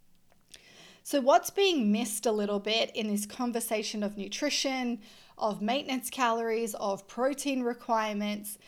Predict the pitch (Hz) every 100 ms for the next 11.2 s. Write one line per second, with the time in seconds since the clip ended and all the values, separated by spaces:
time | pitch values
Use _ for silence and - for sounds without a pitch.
0 | - - - - 277 247 - 262 247 240
1 | 233 - 240 247 247 - 269 359 311 247
2 | 208 214 208 247 294 302 - - 226 220
3 | 214 208 208 247 269 285 294 214 208 -
4 | 208 208 202 208 - - 208 214 247 294
5 | - 311 330 285 214 214 233 240 208 214
6 | 208 214 202 180 - - - - - -
7 | - _ - 233 254 - - - 240 233
8 | 233 208 185 196 196 - - - - -
9 | - - _ _ - 247 240 240 - 254
10 | 302 285 233 240 254 214 220 320 262 196
11 | 202 226